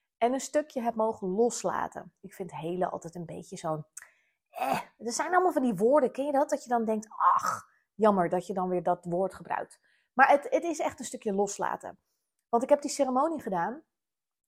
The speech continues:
omdat ik wist, ik ben natuurlijk al jaren bezig met mezelf ontwikkelen, met allemaal door shit heen werken, met... Ik ben helemaal voorstander van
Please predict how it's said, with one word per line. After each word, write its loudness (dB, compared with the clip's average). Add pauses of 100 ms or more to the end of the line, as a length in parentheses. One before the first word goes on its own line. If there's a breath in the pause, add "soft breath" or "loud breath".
(140)
omdat 4
ik -8
wist, -4
ik -8
ben 6
natuurlijk -4
al -6
jaren 4
bezig -8
met -14
mezelf 4
ontwikkelen, -2
met -8
allemaal -14
door -8
shit -4
heen -2
werken, 0
met... -10 (580 soft breath)
Ik -4
ben 10
helemaal 8
voorstander 4
van 2